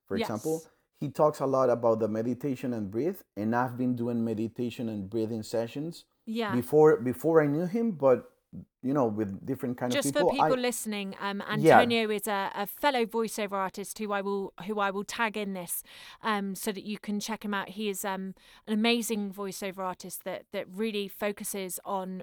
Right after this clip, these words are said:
Speaker 2: meditation and has
Speaker 1: Yeah.
Speaker 2: some amazing breathing techniques. So if that's
Speaker 1: And
Speaker 2: something that you wanna check out, go, go, go look at him. Just so that
Speaker 1: Yeah,
Speaker 2: people, 'cause
Speaker 1: and
Speaker 2: I
Speaker 1: that
Speaker 2: know a lot of
Speaker 1: was
Speaker 2: people won't know him.
Speaker 1: <laughs> Yeah, and, and, and then Antonio just was the, you know, like, the tip of the iceberg when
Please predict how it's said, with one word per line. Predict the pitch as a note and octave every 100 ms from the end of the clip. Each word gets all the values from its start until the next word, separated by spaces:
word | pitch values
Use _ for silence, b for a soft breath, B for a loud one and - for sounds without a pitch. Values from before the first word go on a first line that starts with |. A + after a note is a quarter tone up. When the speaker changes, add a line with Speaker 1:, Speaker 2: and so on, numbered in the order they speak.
| -
Speaker 2:
meditation | A3 A3 - G3 F#3 - F#3 F#3 E3+
and | F3+ F3+
has | - G3+
Speaker 1:
Yeah. | B3+
Speaker 2:
some | G#3+ G3+
amazing | G3+ A3 A3 G#3 G3
breathing | G3 F#3 F#3
techniques. | F3+ G3 F3+ F3 -
So | G3
if | F#3+
that's | A3+ F3+
Speaker 1:
And | F3
Speaker 2:
something | A3 G3+ G#3+ G3
that | F#3+
you | F#3 F#3
wanna | F#3 F3+
check | - G#3 -
out, | A#3 A3+ - b b b -
go, | G#3 G3 -
go, | G#3 G3+ G3+ _ -
go | G#3
look | G3+ F#3+
at | E3+
him. | F#3 E3+ -
Just | A#3 -
so |
that | G#3+ D#3+
Speaker 1:
Yeah, | F3+ C3+
Speaker 2:
people, | -
'cause | -
Speaker 1:
and | -
Speaker 2:
I | A3+
Speaker 1:
that |
Speaker 2:
know | A3+
a | A#3
lot | A3+
of | -
Speaker 1:
was |
Speaker 2:
people | G#3 F#3+
won't | F#3+ F#3
know | F#3
him. | F3+ F3+ b b b -
Speaker 1:
<laughs> | C#3+
Yeah, | F3 F#3+ D#3 E3
and, | E3+
and, | E3+ E3+
and | - E3 D#3+
then | D3+ D3+ D3 -
Antonio | D3+ - B3 A3+
just | D3 E3+ E3+
was | F#3 E3
the, | D3+ D3+ C3+ -
you | D#3+
know, | D#3
like, | C3+ A#2
the | A2+
tip | - F#3 -
of | C#3+
the | B2+
iceberg | B2+ D#3+ C3+ C#3 G#2+
when | B2+ B2